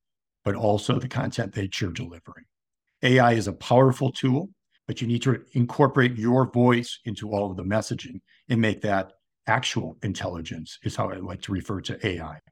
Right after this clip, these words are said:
Second thing is algorithms first, not followers first. And what does that mean? Think about the social content that you're consuming,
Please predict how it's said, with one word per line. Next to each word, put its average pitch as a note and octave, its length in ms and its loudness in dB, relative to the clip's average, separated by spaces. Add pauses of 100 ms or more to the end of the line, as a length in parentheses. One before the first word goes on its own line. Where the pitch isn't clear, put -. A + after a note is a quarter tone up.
(720)
Second D#3 340 2
thing E2+ 220 -6 (240)
is A2 240 0
algorithms G2 680 -4 (380)
first, - 480 -2 (320)
not B2 320 2
followers G#2 520 2
first. - 400 -18 (120)
And B2 140 4
what B2 120 6
does G#2+ 120 0
that G2 220 -2
mean? E2+ 260 -12 (320)
Think C#3+ 160 2
about C#3 280 4
the B2+ 40 -6
social A#2+ 400 0
content G#2+ 540 -6
that G2 180 -4
you're F#2+ 140 -2
consuming, F#2 640 -8